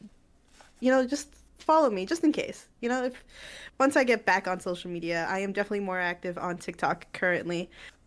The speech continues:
So that would be at the Exotic Owl on all social media platforms except for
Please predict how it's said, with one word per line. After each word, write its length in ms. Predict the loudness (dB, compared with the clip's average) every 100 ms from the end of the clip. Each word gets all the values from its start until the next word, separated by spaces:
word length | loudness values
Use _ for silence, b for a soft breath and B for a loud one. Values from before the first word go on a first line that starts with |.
| -2
So 240 | 2 2 2
that 220 | 2 4
would 160 | 2 -2
be 260 | -8 -10 -2
at 260 | 0 0 -4 -10
the 200 | -2 -2
Exotic 440 | 0 -2 -2 -4 -2
Owl 260 | 0 2
on 180 | 0 -2 -2 4
all 160 | 4 4
social 300 | 0 -2 -2
media 220 | -4 -6
platforms 520 | -2 0 0 0 -4
except 320 | -6 -8 -10
for 120 | -10